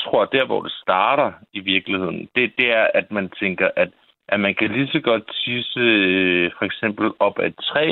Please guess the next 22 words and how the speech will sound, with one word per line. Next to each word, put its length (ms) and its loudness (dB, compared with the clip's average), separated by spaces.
eller 160 4
et 60 4
eller 200 2
andet, 360 -2
fordi 200 -4
det 160 -4
er 40 4
også 140 -4
en 80 -2
slags, 460 -2
øh, 240 -4
gødning, 580 2
kan 100 -2
man 160 -2
sige. 200 -4
Øh, 480 4
men 120 0
så 120 0
er 60 2
det 100 0
så 100 0
udviklet 680 0